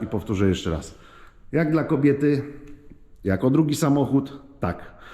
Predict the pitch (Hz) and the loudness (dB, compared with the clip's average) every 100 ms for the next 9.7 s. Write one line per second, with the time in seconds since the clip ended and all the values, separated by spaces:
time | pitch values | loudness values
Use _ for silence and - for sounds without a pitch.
0 | - - 185 156 160 143 127 117 - 117 | -12 -2 0 0 0 0 2 0 -2 -2
1 | 113 104 92 92 104 95 90 82 80 143 | 2 2 2 0 0 0 0 0 0 0
2 | 151 143 139 127 117 - 110 104 110 107 | 2 2 2 0 -4 -2 -2 -2 -6 -6
3 | 113 120 101 123 131 127 117 - 95 107 | -2 0 2 4 2 2 0 -2 0 0
4 | 110 202 - - - - - - - - | 2 -2 -2 -2 -2 -4 -10 -8 -6 -4
5 | 202 196 175 123 120 117 120 98 - 98 | -2 2 2 2 0 -2 0 -2 0 0
6 | 90 - 107 101 92 101 90 - - - | 0 0 0 2 0 0 -2 -4 -20 -6
7 | 135 127 - 113 113 110 107 107 104 110 | 0 2 2 2 4 4 2 2 0 -4
8 | 92 - 92 107 117 104 98 95 104 95 | -6 -8 -2 2 6 6 4 2 2 2
9 | 98 87 98 95 - 87 | 0 2 0 0 0 -2